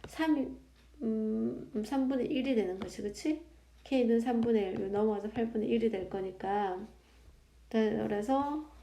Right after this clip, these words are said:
지금 에프엑스로 완성해야지. 에프엑스는 X의 제곱 마이너스 육 엑스 플러스 삼분의 구. 어,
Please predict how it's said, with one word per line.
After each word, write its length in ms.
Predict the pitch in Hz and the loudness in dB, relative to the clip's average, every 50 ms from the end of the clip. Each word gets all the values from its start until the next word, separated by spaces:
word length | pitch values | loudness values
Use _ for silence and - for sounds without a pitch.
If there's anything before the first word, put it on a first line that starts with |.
| - _ - - - - - - | -20 _ -20 -20 -20 -20 -20 -6
지금 240 | - 240 240 240 226 | -2 0 2 2 4
에프엑스로 580 | 233 226 233 - 269 269 269 269 - 254 233 | 2 0 2 4 4 4 4 4 4 4 4
완성해야지. 1200 | 214 190 185 196 - 247 254 247 247 254 254 247 240 - - 214 226 247 269 294 302 302 - - - - - - - - - - - - - - - - - - - - - | 6 6 4 2 2 2 4 4 4 4 4 0 0 2 4 6 6 6 4 2 0 -2 -4 -8 -16 -20 -18 -16 -16 -16 -18 -20 -20 -20 -20 -20 -20 -20 -20 -20 -6 0 0
에프엑스는 1040 | 220 214 - - 240 226 226 233 - - 208 196 202 233 262 285 294 302 311 320 - - - - - - - - - - - - - - - - - - - - - - | 0 2 2 4 4 4 4 2 -2 -4 -2 2 2 4 4 4 4 2 2 2 -2 -6 -12 -14 -14 -14 -14 -14 -16 -16 -16 -20 -20 -20 -20 -14 -12 -12 -12 -6 -2 -2
X의 380 | 247 247 - - 254 247 240 | -2 -2 0 2 4 4 4
제곱 260 | 226 226 214 208 220 | 4 2 2 4 4
마이너스 500 | 226 214 196 190 196 202 214 214 - - | 4 4 2 0 2 0 0 0 0 0
육 200 | 202 202 208 214 | 2 2 4 4
엑스 640 | 226 226 233 - - - - 254 262 269 285 294 302 302 - - - - - - - - - - | 4 4 2 0 -4 -4 0 2 2 2 2 0 -2 -6 -10 -16 -20 -20 -20 -20 -20 -20 -20 -18
플러스 640 | - - 254 247 240 233 233 - - 277 277 277 277 | -2 2 2 4 4 2 -2 -4 -2 0 2 2 2
삼분의 640 | 269 - 285 262 254 240 262 262 254 233 208 196 - | 0 0 2 2 2 2 2 4 4 4 4 2 0
구. 340 | - - 233 214 180 - - - - - - - - - - - - - _ - - - - - - _ - - - - - - - - - - - - - | 2 4 4 4 4 2 -2 -10 -18 -20 -20 -20 -20 -20 -20 -20 -20 -20 _ -20 -20 -20 -20 -20 -20 _ -20 -20 -20 -20 -20 -20 -20 -20 -20 -20 -20 -18 -16
어, 220 | - - - 214 | -12 -10 -6 -4